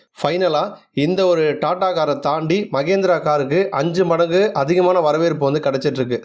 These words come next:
சேல்ஸ் ரிப்போர்ட் வந்து அப்படி தான் வந்து காட்டுது. அது எந்த ரெண்டு கார்கள், அந்த ரெண்டு காரை பத்தின கம்பேரிசன், இதை பத்தி தான் இப்ப நம்ம வந்து பார்க்க போறோம்.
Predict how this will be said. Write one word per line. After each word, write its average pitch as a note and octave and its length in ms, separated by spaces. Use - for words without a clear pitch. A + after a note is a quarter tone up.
சேல்ஸ் F3 260
ரிப்போர்ட் D3+ 300
வந்து C#3+ 220
அப்படி C3 180
தான் D3+ 120
வந்து C3+ 180
காட்டுது. C3 420
அது C3 220
எந்த F#3 220
ரெண்டு E3+ 220
கார்கள், C#3+ 500
அந்த D3 220
ரெண்டு C#3+ 180
காரை D#3+ 240
பத்தின D3+ 240
கம்பேரிசன், C3+ 640
இதை C#3+ 160
பத்தி C#3 200
தான் D#3+ 120
இப்ப D3 180
நம்ம C3 160
வந்து B2+ 280
பார்க்க B2 260
போறோம். A#2 200